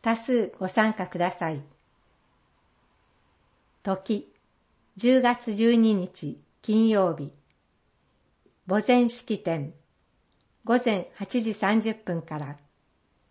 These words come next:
愛禅院、古京塚。献花、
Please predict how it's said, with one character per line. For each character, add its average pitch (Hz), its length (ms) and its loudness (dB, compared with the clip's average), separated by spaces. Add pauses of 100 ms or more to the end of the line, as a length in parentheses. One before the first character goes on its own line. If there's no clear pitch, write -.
(180)
愛 226 240 4
禅 226 280 2
院、 160 240 -6 (160)
古 - 160 -8
京 214 260 2
塚。 147 380 -14 (2500)
献 240 240 4
花、 165 340 -4